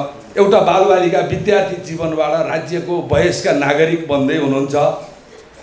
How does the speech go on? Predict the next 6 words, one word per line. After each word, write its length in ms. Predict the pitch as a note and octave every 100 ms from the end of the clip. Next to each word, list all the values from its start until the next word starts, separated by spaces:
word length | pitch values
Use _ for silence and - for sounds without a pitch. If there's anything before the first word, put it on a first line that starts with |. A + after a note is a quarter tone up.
| - - - - C3+
देश 340 | F3+ B3+ - -
अहिले 320 | F#3+ F#3+ F3+
राजनीतिक 560 | D3 F#3 G#3 A3 A#3+ G#3
हिसाबले 500 | D3 E3 F3 F3 C#3+ - - - - _ _ - - - - - - - -
लगभग 460 | D3+ G#3 - A3+ G#3 G#3 - - _ _ _ _ _ _ _ _
असाध्य 460 | F3+ - A3+ A#3